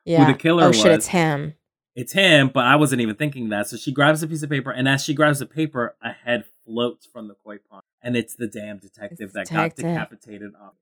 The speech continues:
Speaker 1: So he got bisected. Just off
Speaker 2: He did
Speaker 1: screen.
Speaker 2: get bisected.
Speaker 1: There is
Speaker 2: You're
Speaker 1: one
Speaker 2: right.
Speaker 1: bisection.
Speaker 2: Okay. Yes, you're right. You're right.
Speaker 1: Mm-hmm.
Speaker 2: And we missed it.
Speaker 1: We
Speaker 2: They
Speaker 1: missed
Speaker 2: didn't,
Speaker 1: it.
Speaker 2: they sh-,
Speaker 1: Ugh, off,
Speaker 2: they didn't
Speaker 1: off
Speaker 2: show it.
Speaker 1: page. Sad.
Speaker 2: Off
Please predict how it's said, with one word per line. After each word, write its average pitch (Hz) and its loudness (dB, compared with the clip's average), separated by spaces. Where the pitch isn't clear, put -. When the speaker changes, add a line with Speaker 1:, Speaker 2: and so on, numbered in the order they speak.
Speaker 1:
So - 6
he 349 6
got 311 6
bisected. - -2
Just - 0
off 175 6
Speaker 2:
He 262 4
did 247 0
Speaker 1:
screen. 233 8
Speaker 2:
get - 0
bisected. 226 0
Speaker 1:
There 226 10
is 202 6
Speaker 2:
You're 185 -2
Speaker 1:
one 226 6
Speaker 2:
right. 262 6
Speaker 1:
bisection. 202 0
Speaker 2:
Okay. 349 0
Yes, 311 0
you're 180 -2
right. 214 -2
You're 160 -8
right. 196 -2
Speaker 1:
Mm-hmm. 185 0
Speaker 2:
And 180 0
we 139 2
missed 143 -6
it. 104 -12
Speaker 1:
We 180 0
Speaker 2:
They - 0
Speaker 1:
missed 175 2
Speaker 2:
didn't, 175 2
Speaker 1:
it. - -12
Speaker 2:
they - -18
sh-, - -20
Speaker 1:
Ugh, 196 6
off, 175 2
Speaker 2:
they 120 -6
didn't 135 2
Speaker 1:
off 185 6
Speaker 2:
show - -2
it. 180 6
Speaker 1:
page. 165 2
Sad. 156 0
Speaker 2:
Off 120 2